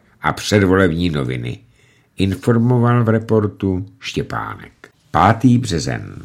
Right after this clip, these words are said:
Před budovou zpravodajství České televize na Kavčích horách demonstrovalo přes sto občanů, aby vyjádřili svůj nesouhlas se lživým vysíláním této televize.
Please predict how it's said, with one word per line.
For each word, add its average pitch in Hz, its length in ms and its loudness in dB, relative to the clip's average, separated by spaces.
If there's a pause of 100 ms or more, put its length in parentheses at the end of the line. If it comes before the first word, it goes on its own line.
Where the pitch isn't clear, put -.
(840)
Před 104 300 4
budovou 147 540 6
zpravodajství 139 1040 2
České 82 420 -4
televize 73 760 -2 (120)
na 78 120 -4
Kavčích 69 480 -6
horách 71 580 -4 (600)
demonstrovalo 160 1040 4
přes 147 380 -2
sto - 340 -4
občanů, - 800 -8 (460)
aby 90 240 2
vyjádřili 131 720 4
svůj - 340 -6
nesouhlas 131 880 0
se - 180 -4
lživým 78 720 0
vysíláním 101 920 0
této 82 360 -2
televize. 58 640 -6